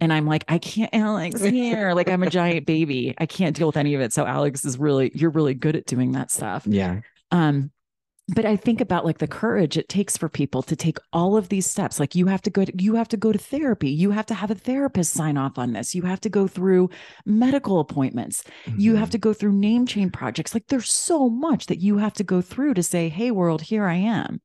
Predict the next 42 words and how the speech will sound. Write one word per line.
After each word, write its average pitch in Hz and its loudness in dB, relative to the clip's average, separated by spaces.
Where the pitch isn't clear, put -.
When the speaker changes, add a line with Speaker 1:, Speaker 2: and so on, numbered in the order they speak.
Speaker 2:
Just - -2
to 117 0
be 107 2
yourself. 98 -2
Speaker 1:
Just 294 0
to 415 0
be 381 4
yourself. 349 0
Speaker 2:
Yeah. 117 0
Speaker 1:
This 247 2
person 269 0
gets 190 -2
there, 151 0
gets 170 -2
the, 175 0
the, 147 -2
the 135 -2
medications, 170 -4
everything 185 0
that 175 -2
they 160 -2
need, 165 0
and 156 0
then 170 0
has 175 -4
to 180 -2
hear 196 -4
from 185 -2
their 170 0
doctor, 160 -2
like, 151 -4
"I 151 -2
can 170 -2
only, 165 0
I 156 -2
don't 170 2
know 165 2
what's 156 -2
gonna 147 -4
happen 143 -4
after 147 -2
July." 135 -4